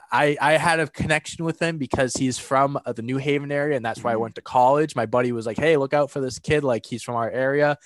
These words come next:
Speaker 1: He could go late in the draft." He went fifty-three. Great G League player. I think he's a guy that is met for the G League. I just don't think he's ready for the big leagues. Um,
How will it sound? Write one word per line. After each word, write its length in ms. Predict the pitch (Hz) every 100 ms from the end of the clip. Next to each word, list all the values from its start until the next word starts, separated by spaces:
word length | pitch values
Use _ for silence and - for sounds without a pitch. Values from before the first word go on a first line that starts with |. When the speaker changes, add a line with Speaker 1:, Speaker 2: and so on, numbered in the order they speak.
| -
Speaker 1:
He 100 | -
could 140 | 113 117
go 160 | 120
late 140 | 120 120
in 60 |
the 60 | 107
draft." 360 | 110 127 135 -
He 40 |
went 140 | 113 98
fifty-three. 600 | 120 110 104 139 160 160 - - _ _ _ 117
Great 340 | 110 151 180 -
G 240 | 156 156
League 240 | 156 151
player. 300 | - 147 143
I 80 | 117
think 240 | - 127 -
he's 180 | 117
a 40 | 110
guy 240 | 120 120
that 120 | 117
is 140 | 107 101
met 300 | 113 107 _
for 80 | 120
the 80 | 104
G 220 | 107 127
League. 240 | 127 123 -
I 120 | 110
just 200 | 110 -
don't 200 | 110 101
think 160 | - 98
he's 200 | 104 98
ready 160 | 101 98
for 100 | 101
the 80 |
big 240 | 95 120 123
leagues. 420 | 123 120 113 - _ - _ -
Um, 440 | 110 107 104 104